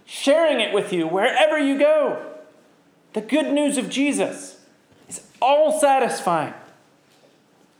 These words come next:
It's for all nations, and you get to set it before all people. Jesus is still in the business of taking our inadequate resources,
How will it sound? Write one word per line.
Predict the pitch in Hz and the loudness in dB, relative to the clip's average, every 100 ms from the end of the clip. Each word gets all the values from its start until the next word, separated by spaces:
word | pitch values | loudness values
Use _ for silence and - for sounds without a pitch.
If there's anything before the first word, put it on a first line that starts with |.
| - | -16
It's | 226 - | -12 -4
for | 247 226 | 0 2
all | - 262 269 | 4 4 4
nations, | 262 254 220 190 165 - - - - _ _ _ _ _ _ _ _ | 2 2 0 -2 -4 -8 -16 -20 -20 _ _ _ _ _ _ _ _
and | 175 180 | -8 -4
you | 240 349 349 165 | 0 0 0 0
get | 165 202 | -2 -4
to | 185 | -6
set | - 285 247 | -2 0 2
it | 165 160 | 0 -2
before | 170 185 185 170 | -6 -2 0 2
all | 185 190 | 0 -2
people. | 208 254 208 117 - - - _ _ _ _ _ _ _ _ _ _ _ _ _ _ _ - | -4 -6 -4 -6 -6 -18 -20 _ _ _ _ _ _ _ _ _ _ _ _ _ _ _ -6
Jesus | 240 294 185 147 151 | -2 0 -2 -4 -6
is | 139 | -6
still | - - 285 302 247 | -6 -2 0 2 2
in | 226 | 2
the | 214 | 0
business | 240 247 175 151 - | 0 0 -2 -2 0
of | 165 170 - - - | -2 -2 -12 -18 -8
taking | - 277 - 202 185 | 0 0 0 0 2
our | 170 190 202 | 2 2 2
inadequate | 262 285 277 262 254 214 | 2 2 4 2 0 -2
resources, | 226 240 - 185 160 - 113 - - | 0 -2 0 0 0 -4 -10 -14 -20